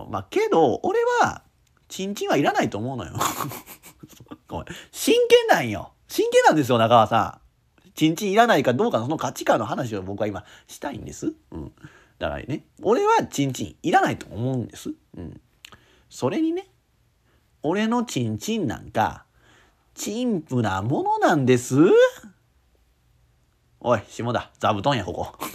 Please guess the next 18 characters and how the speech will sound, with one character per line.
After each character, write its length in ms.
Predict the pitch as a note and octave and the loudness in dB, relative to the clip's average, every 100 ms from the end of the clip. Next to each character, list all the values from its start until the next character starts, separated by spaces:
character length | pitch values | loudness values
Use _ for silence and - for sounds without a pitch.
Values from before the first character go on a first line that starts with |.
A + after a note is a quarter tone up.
| - - - | -14 -16 -18
<laughs> 460 | - - - - | -14 -14 -14 -4
こ 140 | - A#2 | 0 4
こ 100 | F#3+ | 6
は 120 | D3 | 6
座 140 | B2+ | 4
布 120 | C3+ | 2
団 140 | C#3+ E3 | 4 4
持 100 | C3+ | 4
っ 60 | |
て 120 | - D#3 | 4 4
く 80 | |
る 80 | C#3+ | 6
と 80 | D#4 | 6
こ 80 | F4 | 6
や 100 | D#3 | 6
ろ。 400 | A2+ A2 A#2 G2+ - - - - - - - - - - - | 6 4 2 2 -2 -6 -8 -4 -4 -4 -8 -10 -10 -14 -12
<laughs> 840 | - - _ - - - - _ | -16 -18 _ -16 -14 -20 -20 _
え、 200 | - D#3 | -2 -2